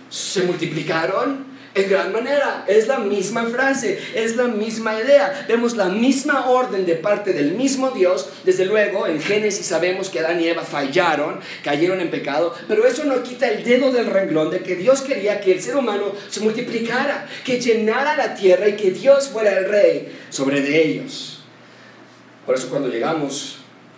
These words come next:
a Génesis cuarenta y siete, y dice que se aumentó y se multiplicó en gran manera. Podemos ver que el que hayan llegado a Egipto era parte del plan de Dios. Dios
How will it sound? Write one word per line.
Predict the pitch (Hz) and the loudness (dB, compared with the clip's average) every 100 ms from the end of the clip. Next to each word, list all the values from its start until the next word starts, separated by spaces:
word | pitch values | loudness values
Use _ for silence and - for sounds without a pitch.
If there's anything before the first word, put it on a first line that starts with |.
| - 90 | -20 -12
a | 98 95 95 - - - - - - | -10 -8 -10 -16 -20 -20 -20 -18 -10
Génesis | 123 - | -8 -6
cuarenta | - 120 120 | -4 -4 -2
y | 143 | -2
siete, | 170 - - - - - - - - - - - - - - - | 0 0 -4 -8 -12 -20 -20 -20 -20 -20 -20 -20 -20 -20 -16 -10
y | |
dice | 104 117 | -10 -10
que | - - | -12 -12
se | 110 | -6
aumentó | 123 147 - 175 | -2 -2 2 4
y | 170 | 4
se | 170 | 0
multiplicó | 165 185 202 - 208 247 277 | 0 -2 -2 -4 -2 0 0
en | 294 180 | 0 -2
gran | 151 143 | -2 -2
manera. | 131 104 - - - - - - | -4 -6 -8 -10 -18 -20 -20 -10
Podemos | 117 120 175 - 135 | -4 -2 -2 -4 -4
ver | 131 | -4
que | 135 | -4
el | 131 | -8
que | - - | -8 -8
hayan | 175 208 226 247 | -4 -2 0 -2
llegado | 226 208 170 147 147 | 0 -2 -2 -4 -6
a | 135 | -8
Egipto | - - 294 - 131 127 - - - - - | -8 -6 -6 -4 -6 -6 -6 -12 -18 -18 -4
era | 170 156 151 151 | 0 0 -4 -4
parte | 233 247 262 | -2 -2 0
del | 247 175 - | 0 0 -2
plan | 202 208 226 | -4 -2 -2
de | 233 226 | 0 -2
Dios. | 180 208 143 120 - - - - - | 0 0 0 -6 -10 -12 -16 -16 -8
Dios | 165 196 196 - - | 0 2 2 -2 -10